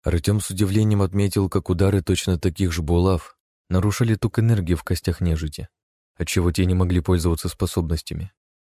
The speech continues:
Нежить, разумеется, сопротивлялась, но купол каким-то образом частично блокировал их силы. После крушения рейдера Квамдеи под его давлением не могли эффективно сражаться,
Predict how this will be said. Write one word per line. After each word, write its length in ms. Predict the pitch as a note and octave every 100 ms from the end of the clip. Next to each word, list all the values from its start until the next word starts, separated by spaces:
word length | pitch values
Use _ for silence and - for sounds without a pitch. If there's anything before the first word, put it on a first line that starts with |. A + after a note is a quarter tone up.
| _ _ _
Нежить, 380 | G2 G#2+ A#2+ B2
разумеется, 480 | B2+ A#2 B2+ A#2+ A2+
сопротивлялась, 840 | G#2 - G2+ F#2 E2+ D#2+ D#2 - _ _ _
но 180 | - F#2+
купол 300 | - A2+ G2
каким-то 380 | F#2 E2+ F2+ F2
образом 360 | F2 F#2 F2+ F2
частично 500 | F#2 - F#2 - F#2
блокировал 560 | F#2 E2+ F#2+ E2+ E2
их 100 | E2
силы. 360 | - E2+ D#2+ E2 _ _ _ _ _ _ _
После 240 | F#2 F2 F2
крушения 480 | F#2 F2 G2 F#2
рейдера 380 | F2+ G2 F#2+ F#2
Квамдеи 680 | - F#2 F#2 F#2 G2 F#2+ E2+ _ _
под 160 | - F#2
его 160 | G2+ A2+
давлением 600 | G#2+ G2 G#2+ A2+ A2 G#2+
не 60 |
могли 300 | G#2 G#2 G#2
эффективно 420 | G2+ G2 - F2+ F2
сражаться, 640 | F#2 F2+ E2 D#2+ - D#2+